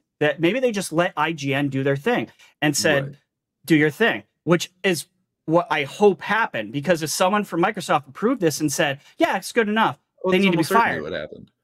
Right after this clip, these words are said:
Speaker 1: <laughs>
Speaker 2: Is,
Speaker 1: You know what I
Speaker 2: is
Speaker 1: mean?
Speaker 2: it's, it's the situation where it's like, but okay, so this one really bad piece of gameplay came out, and yes, there's probably tons of comments being like, "This is bad," and there's probably a,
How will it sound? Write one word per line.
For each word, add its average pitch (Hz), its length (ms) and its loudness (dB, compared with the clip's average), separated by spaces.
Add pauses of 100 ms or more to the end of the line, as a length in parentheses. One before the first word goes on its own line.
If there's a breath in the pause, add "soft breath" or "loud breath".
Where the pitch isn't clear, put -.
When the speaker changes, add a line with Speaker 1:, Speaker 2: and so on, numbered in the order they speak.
(120)
Speaker 1:
<laughs> - 260 -6
Speaker 2:
Is, 143 260 -2
Speaker 1:
You 254 80 2
know 220 60 4
what 190 60 4
I 185 60 4
Speaker 2:
is 196 80 4
Speaker 1:
mean? 233 120 2
Speaker 2:
it's, - 140 -10 (120)
it's 127 200 -2
the 143 120 -6
situation 151 580 -4
where 127 160 0
it's 120 160 -4
like, 98 360 -2 (800)
but 175 180 0
okay, 127 300 -4
so - 120 -4
this 185 180 2
one 156 220 -2
really 139 180 -2
bad 101 240 2
piece 98 200 -8
of 90 80 -20
gameplay 90 360 -8
came 87 160 -8
out, 80 160 -8
and 104 140 -8
yes, 90 220 -2
there's 90 140 -8
probably 87 420 -6
tons 85 220 -12
of 82 100 -18
comments 82 360 -8
being 90 200 -10
like, 85 180 -10
"This 95 160 -10
is 85 60 -12
bad," 98 260 -2
and 80 80 -8
there's 82 120 -12
probably 95 460 -4
a, 90 140 -6